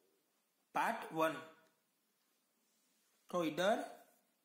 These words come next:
ये पिक्चर में हमको क्या दिया गया है? लेटर दिया गया है। तो इधर क्या लिखा गया है? Salman, Block सी, House number fifteen,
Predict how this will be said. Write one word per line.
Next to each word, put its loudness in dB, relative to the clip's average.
ये -8
पिक्चर -4
में 0
हमको -2
क्या -2
दिया 0
गया 0
है? -2
लेटर -2
दिया 0
गया 0
है। -4
तो 4
इधर 0
क्या -4
लिखा -2
गया 2
है? -2
Salman, 0
Block 2
सी, -4
House -2
number 0
fifteen, -4